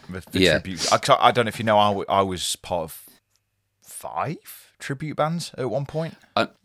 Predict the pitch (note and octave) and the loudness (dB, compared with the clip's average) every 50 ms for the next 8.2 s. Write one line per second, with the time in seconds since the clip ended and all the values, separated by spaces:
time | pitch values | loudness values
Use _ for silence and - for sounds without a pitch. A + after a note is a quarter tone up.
0 | _ - - - F#2+ F#2+ F#2+ F#2 F#2+ A2+ A2 A#2 A#2 E2+ F2+ G#2+ G#2+ G2+ G#2 F2 | _ -10 -6 -2 2 4 6 8 10 10 10 10 8 8 6 6 6 4 2 2
1 | - A2+ - A#2+ G2+ F#2+ F#2+ G#2 - A#2+ B2 B2 A#2 - A#2+ - - - A2+ G#2+ | 2 0 -2 -2 -2 0 0 2 2 4 2 2 0 -2 -2 -2 -2 -4 -2 -4
2 | G2+ F#2+ - G#2 G2 - F#2+ F2+ F2 F2 F2 - - F#2 F2+ F2 F2+ - - - | -4 -6 -6 -8 -4 -2 -2 -2 -2 -4 -6 -4 -4 -4 -2 -4 -4 -6 -6 -8
3 | E2+ D#2 E2+ E2 - - G2 F#2+ G2 - - - A#2 A#2 A2+ A#2 A#2 A#2 A#2 - | -8 -6 -8 -8 -6 -4 -2 -2 -2 -4 -6 -6 -6 -6 -6 -6 -8 -8 -8 -4
4 | - F#2+ G#2 A2 A2 A2+ A2 A2 A2+ A2+ - G#2 A2 A#2+ G#2+ B2 C#3 D3 C#3+ - | 0 0 0 0 0 -2 -2 -2 -2 -2 0 2 2 2 2 2 0 0 0 -2
5 | B2+ G2+ E2+ F#2 G2+ A2 A2+ A2+ A2 G2 G#2 G2 F2+ A2 A2 A2 G2 G2+ G2 - | -4 -4 -2 -2 -2 0 2 0 0 0 -2 -4 -2 -2 -4 -2 -4 -4 -4 -4
6 | A#2 A2+ A2 - - - - - - - D#2 - - D2+ D2+ D#2 A#2 A#2+ A2+ C3+ | -4 -6 -6 -6 -10 -12 -14 -12 -12 -12 -10 -8 -8 -6 -4 -2 -2 -2 0 0
7 | - - - C3 F#2+ - - - - A2 G#2 F#2 F2+ G2+ G2+ G2 F#2+ F#2+ F2+ - | 0 0 0 0 -2 -4 -6 -4 0 2 2 4 4 4 4 4 4 4 2 0
8 | - D#2 D2+ | -4 -8 -8